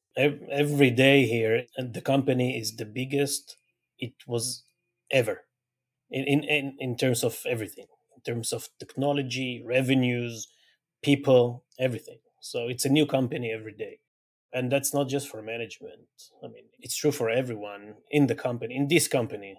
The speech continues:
at least. First of all, people that are hands-on. None of us, you know, is, is, is, is a big manager that tells people what to do all day. We work. I, for example, most of my day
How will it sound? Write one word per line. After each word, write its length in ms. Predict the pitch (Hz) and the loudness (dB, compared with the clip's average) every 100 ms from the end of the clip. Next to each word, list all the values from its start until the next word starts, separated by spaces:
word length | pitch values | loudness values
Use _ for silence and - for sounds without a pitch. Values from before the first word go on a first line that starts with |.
| - | -18
at 140 | 113 | -16
least. 360 | 117 110 - _ _ _ _ _ _ _ - | -12 -12 -14 _ _ _ _ _ _ _ -12
First 320 | - 151 147 | 2 4 4
of 100 | 147 | 4
all, 360 | 147 151 147 - _ _ _ _ _ _ _ | 6 4 2 -8 _ _ _ _ _ _ _
people 260 | - 131 127 | -10 -6 -4
that 180 | 117 110 | -4 -4
are 200 | 113 110 - | -8 -8 -6
hands-on. 440 | 127 113 - - - _ _ _ _ _ _ | -4 -4 -6 -12 -16 _ _ _ _ _ _
None 320 | 123 135 151 | 2 6 6
of 140 | 143 | 6
us, 680 | 135 135 127 - - - - - | 6 6 4 -2 -6 -8 -12 -14
you 80 | |
know, 120 | 120 - | -16 -14
is, 180 | 117 110 120 | -14 -12 -10
is, 220 | 120 110 | -10 -12
is, 360 | - 107 107 - _ | -12 -12 -12 -14 _
is 180 | 113 113 | -10 -10
a 40 | |
big 280 | 107 120 113 _ 120 | -8 -10 -10 _ -12
manager 460 | 117 107 98 98 - _ _ - | -10 -10 -12 -12 -14 _ _ -18
that 140 | 110 _ _ | -18 _ _
tells 240 | - 117 | -4 -4
people 320 | - 120 120 113 | -4 -8 -8 -8
what 140 | 113 | -8
to 100 | 113 | -10
do 160 | 110 107 | -10 -12
all 140 | 98 | -12
day. 260 | 98 - - _ _ _ _ - | -14 -16 -20 _ _ _ _ -4
We 140 | 127 | 0
work. 380 | 151 131 98 - _ _ _ _ _ _ _ _ _ | 4 2 0 -14 _ _ _ _ _ _ _ _ _
I, 280 | 131 139 156 | 6 8 6
for 200 | 156 143 | 4 0
example, 540 | 131 120 147 147 156 | 0 0 0 0 0
most 320 | 139 127 127 | 0 -2 -2
of 100 | 117 | -4
my 220 | 113 123 127 | -2 -2 2
day 460 | 147 151 170 170 | 6 6 4 -6